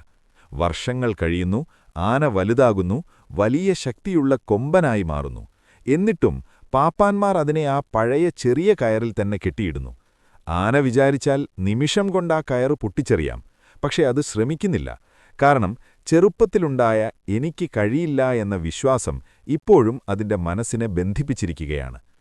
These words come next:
സുഹൃത്തേ, നിങ്ങളെയും കെട്ടിയിട്ടിരിക്കുന്നത് ഇതുപോലൊരു സാങ്കല്പിക കയറിലാണോ എന്നൊന്ന് പരിശോധിക്കുക. "എനിക്ക് ബിസിനസ് ചെയ്യാൻ അറിയില്ല, എനിക്ക് ഇംഗ്ലീഷ് സംസാരിക്കാൻ അറിയില്ല, എനിക്ക് ഭാഗ്യമില്ല",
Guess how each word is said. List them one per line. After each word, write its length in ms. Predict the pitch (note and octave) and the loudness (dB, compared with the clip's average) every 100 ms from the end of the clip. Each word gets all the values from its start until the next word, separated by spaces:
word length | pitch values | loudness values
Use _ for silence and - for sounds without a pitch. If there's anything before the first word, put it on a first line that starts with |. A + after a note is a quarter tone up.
| _ _ _ - | _ _ _ -4
സുഹൃത്തേ, 440 | A#2 A#2+ B2 F#2+ - _ _ - | 0 2 2 0 0 _ _ -6
നിങ്ങളെയും 640 | F2+ A2+ C#3 D#3+ D#3+ E3 D#3+ | -2 0 4 2 4 0 0
കെട്ടിയിട്ടിരിക്കുന്നത് 1000 | G#2+ - D3 D3 C#3+ C3 C3 B2+ A#2+ C3 - | -4 0 0 0 -2 -2 -2 -2 0 -2 -2
ഇതുപോലൊരു 540 | G#2 A#2+ D3+ F3 D#3+ D3 | -2 0 4 4 4 -2
സാങ്കല്പിക 680 | - G2 B2 D3 C#3+ D3 C#3+ | -4 -4 -2 -2 0 -2 -2
കയറിലാണോ 680 | G2+ F#2+ A#2+ B2+ G2+ G#2+ A#2+ | 0 0 0 0 -2 -2 -2
എന്നൊന്ന് 320 | A2 G#2+ G#2+ | -2 -2 -4
പരിശോധിക്കുക. 640 | F#2 E2+ - F#2+ G2+ G2+ G2+ G#2 _ _ _ - - | -2 -4 -2 -2 -2 -2 -4 -4 _ _ _ -20 -2
"എനിക്ക് 300 | B2+ F3+ F#3 | 0 0 0
ബിസിനസ് 500 | D#3+ A2+ - E3+ - | 0 0 0 -4 -2
ചെയ്യാൻ 380 | C#3+ A#2+ A2+ A2 F2+ | -2 0 0 0 -2
അറിയില്ല, 380 | F2 F#2 D#2 D2+ D2+ - _ F#2+ | -2 -2 -4 -6 -8 -18 _ -4
എനിക്ക് 300 | B2 C#3 B2 | -2 -2 -4
ഇംഗ്ലീഷ് 440 | C3+ D#3+ F#3+ E3 | -2 -2 -2 -2
സംസാരിക്കാൻ 720 | B2 G#2+ - B2+ C3 C3+ B2 | -4 -6 -2 -2 0 -2 -2
അറിയില്ല, 360 | E2+ E2+ D2+ C#2+ C2 - _ G#2 | -2 -4 -4 -8 -10 -18 _ -2
എനിക്ക് 300 | C3+ D#3+ C#3 | -2 0 -2
ഭാഗ്യമില്ല", 640 | - G#2+ C#3 D#3 E3 F#2 | 0 0 -2 0 0 2